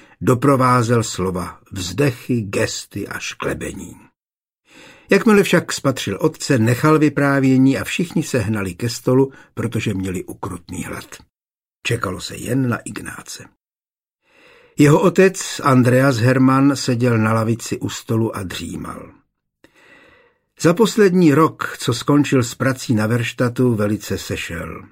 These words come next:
Byl ostatně už v požehnaném věku a své si odpracoval. Stejně jako na jiných hutích, měl i on nárok dožít tady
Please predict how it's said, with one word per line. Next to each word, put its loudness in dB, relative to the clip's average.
Byl 0
ostatně 0
už -2
v -20
požehnaném 4
věku -2
a -10
své -8
si -8
odpracoval. -8
Stejně 6
jako 4
na 4
jiných 4
hutích, -2
měl 6
i -4
on 6
nárok 2
dožít -4
tady 0